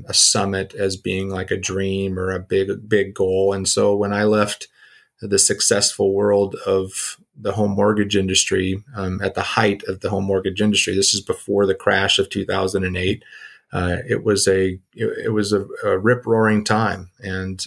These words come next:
I went after this idea of pursuing my passion of becoming a people farmer and helping people to grow.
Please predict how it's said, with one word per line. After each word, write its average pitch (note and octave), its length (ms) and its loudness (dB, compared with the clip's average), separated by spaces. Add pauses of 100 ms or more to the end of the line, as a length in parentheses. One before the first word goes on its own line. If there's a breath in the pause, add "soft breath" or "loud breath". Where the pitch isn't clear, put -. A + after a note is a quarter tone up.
I F#2+ 240 0
went G2+ 220 0
after G#2 260 2
this G#2 220 2
idea G#2+ 420 4
of G2 240 -2
pursuing G#2 400 0
my G2 140 0
passion G#2 520 0
of F#2 80 -4
becoming G2 420 -2
a F#2+ 60 -2
people - 340 0
farmer F#2+ 460 -4
and G2 120 -2
helping G2+ 280 -2
people C#3 300 -2
to G2 100 -2
grow. F#2 400 -4